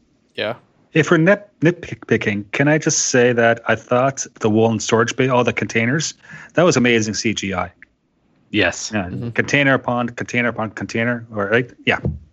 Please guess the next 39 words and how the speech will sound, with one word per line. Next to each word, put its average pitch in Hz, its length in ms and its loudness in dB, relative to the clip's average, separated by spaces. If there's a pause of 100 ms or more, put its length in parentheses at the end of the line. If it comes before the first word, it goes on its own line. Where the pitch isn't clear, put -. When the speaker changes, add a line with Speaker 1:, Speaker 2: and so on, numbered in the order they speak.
(720)
Speaker 2:
Yeah, - 140 -10
let's 120 140 -4
go - 80 0
with 90 120 -4
that. - 120 -8 (1300)
Speaker 1:
Yeah, - 240 -10
that - 80 -10
was 117 100 -10
a 113 40 -16
cool 104 180 -8
shot. 101 280 -8 (320)
Speaker 3:
It's, 147 300 0
it's - 220 -2
weird 147 420 2
to 202 60 -4
be 160 120 0
talking 123 400 0
about 113 160 0
the - 80 -8
protomolecule 95 720 -2
again, 78 220 -10
too, - 340 -6 (260)
Speaker 1:
Mm-hmm. 135 260 -2 (120)
Speaker 3:
because 120 300 0
I, 117 60 2
f-, - 200 -6
I 117 80 2
feel 123 240 -2
like 127 260 0
especially 113 760 -4 (800)
we've 110 180 -6
not 120 220 0
really 139 220 -4
talked 120 360 -4
about 113 300 2
it - 160 -6 (200)
too - 200 -4
much 123 500 -2
since, 113 280 -2